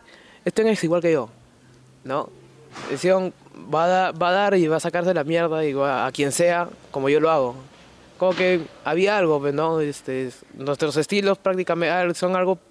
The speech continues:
parecidos. Claro que el huevón es, a veces, este, se pasa alucinado y se pone a volar, ¿no? Le gusta su hueva, le gusta volar también, ¿no?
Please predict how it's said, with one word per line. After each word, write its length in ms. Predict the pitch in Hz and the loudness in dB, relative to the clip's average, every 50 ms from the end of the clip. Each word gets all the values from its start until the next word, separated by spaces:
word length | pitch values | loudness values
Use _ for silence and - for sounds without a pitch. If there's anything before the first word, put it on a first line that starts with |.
| _ | _
parecidos. 680 | - 143 135 123 123 - - 147 143 131 120 113 - - - - - - - - - - - - - - | -4 -4 -2 -4 -4 -6 -6 -6 -6 -6 -8 -10 -16 -20 -20 -20 -20 -20 -20 -20 -20 -20 -20 -20 -8 -2
Claro 160 | - 214 214 | 0 0 2
que 80 | 175 180 | 2 2
el 80 | 165 | 2
huevón 220 | 165 170 185 190 190 | 2 4 2 2 2
es, 80 | 185 | 2
a 100 | 175 170 | 2 4
veces, 220 | 170 175 170 190 190 | 2 2 4 4 2
este, 800 | 190 175 - - 160 147 143 135 127 127 123 117 117 117 110 113 - - - _ _ _ _ _ | 2 2 0 0 0 0 0 0 0 0 0 0 0 -2 -4 -6 -10 -16 -20 _ _ _ _ _
se 240 | - - - 156 147 | -10 -6 -4 -4 -2
pasa 180 | 170 170 208 | -2 0 0
alucinado 600 | 202 190 180 - 170 160 165 165 165 160 160 160 160 | 2 2 0 0 0 -2 -2 0 0 0 2 2 0
y 80 | 151 | 0
se 100 | - 143 | -2 -4
pone 200 | 110 139 143 156 | -2 -2 0 0
a 20 | 156 | 2
volar, 560 | 147 139 135 139 131 127 131 131 120 120 127 | 2 2 2 2 2 0 0 -2 -2 -4 -6
¿no? 180 | 120 110 120 | -6 -6 -6
Le 680 | 117 123 139 139 135 139 - - - - - - - 147 | -6 -8 -12 -14 -16 -18 -18 -20 -20 -20 -14 -6 -4 -2
gusta 200 | 156 156 165 160 | 0 0 0 0
su 100 | 175 165 | 0 0
hueva, 340 | 151 143 139 135 135 131 | 2 2 2 2 2 0
le 120 | 131 139 151 | 0 0 0
gusta 180 | 165 156 208 | 0 2 2
volar 300 | 185 156 151 160 156 139 | 2 2 2 2 0 -2
también, 320 | 135 131 123 127 120 117 113 | -2 -4 -4 -4 -6 -8 -8
¿no? 180 | 110 110 120 | -8 -10 -10